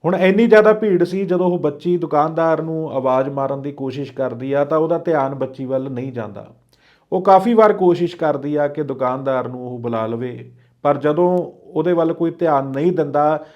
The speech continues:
ਤਾਂ ਉਹ ਕੀ ਕਰਦੀ ਆ, ਆਪਣਾ ਜਿਹੜਾ ਗੋਲਕ ਉਹਨੇ ਹੱਥ 'ਚ ਫੜਿਆ ਹੋਇਆ ਸੀਗਾ ਇੱਕ ਪੈਸਿਆਂ ਦਾ, ਉਹ ਜ਼ੋਰ ਦੀ ਉੱਥੇ ਰੱਖ ਦਿੰਦੀ ਆ ਕਾਊਂਟਰ ਦੇ ਉੱਤੇ। ਤੇ ਇਹਦੇ ਨਾਲ ਸਾਰਿਆਂ ਦਾ ਜਿਹੜਾ ਧਿਆਨ ਆ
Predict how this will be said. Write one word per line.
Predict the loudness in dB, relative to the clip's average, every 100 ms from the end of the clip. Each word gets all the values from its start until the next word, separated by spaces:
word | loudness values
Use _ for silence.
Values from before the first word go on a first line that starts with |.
| _ -2
ਤਾਂ | 0
ਉਹ | 0
ਕੀ | -2
ਕਰਦੀ | -2 -2 -2 -2
ਆ, | 0
ਆਪਣਾ | 0 -2 -4 -4
ਜਿਹੜਾ | -2 0 -2 -4 -16
ਗੋਲਕ | -8 -2 2 2 2
ਉਹਨੇ | -4 -2
ਹੱਥ | -4 -6 -8
'ਚ | -12
ਫੜਿਆ | -8 -4 -4
ਹੋਇਆ | -4 -4 -4
ਸੀਗਾ | -6 -6
ਇੱਕ | -6 -6
ਪੈਸਿਆਂ | -4 -2 -4 -6 -6
ਦਾ, | -8 -10 -18 _ _ _ -6
ਉਹ | -2
ਜ਼ੋਰ | 4 8 10 8
ਦੀ | 8 2 -2 -14 _ -6
ਉੱਥੇ | -2 2
ਰੱਖ | 2 2
ਦਿੰਦੀ | -2 -6 -2
ਆ | -2
ਕਾਊਂਟਰ | -2 -6 -6 -10
ਦੇ | -10
ਉੱਤੇ। | -10 -12 -18 _ _ -10
ਤੇ | -4 -2
ਇਹਦੇ | 0
ਨਾਲ | 0 0
ਸਾਰਿਆਂ | 2 4 4 4 2
ਦਾ | 0 -2
ਜਿਹੜਾ | 0 -2
ਧਿਆਨ | 0 0 0 -2 -6
ਆ | -12 -14